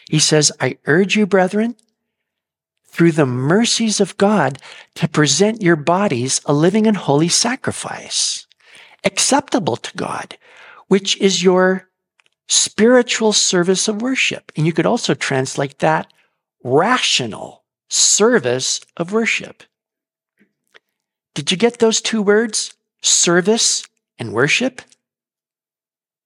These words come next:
We're in a worship service right now. Guess what? We're worshiping the Lord. We're also serving him because they're two sides of the same coin.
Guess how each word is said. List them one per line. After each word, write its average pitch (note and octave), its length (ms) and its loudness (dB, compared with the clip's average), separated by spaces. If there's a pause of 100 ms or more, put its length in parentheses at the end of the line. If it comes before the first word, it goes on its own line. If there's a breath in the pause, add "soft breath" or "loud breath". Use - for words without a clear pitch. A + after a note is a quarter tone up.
(520)
We're F3 140 2
in A3 100 4
a C#3 60 2
worship D#3+ 480 0
service F3+ 580 0
right F#3+ 220 0
now. F#3 420 -6 (160)
Guess - 220 -4
what? B3 320 0
We're D3+ 180 2
worshiping F#3+ 720 2
the F#3+ 80 4
Lord. G3 480 0 (340 loud breath)
We're D#3 160 2
also F#3+ 380 2
serving G3+ 600 0
him - 480 -16 (1000 soft breath)
because E3+ 400 -2
they're E3+ 140 2
two G#3+ 320 -2
sides G3 440 2
of E3+ 120 0
the F3 80 2
same F#3+ 380 0
coin. - 600 -12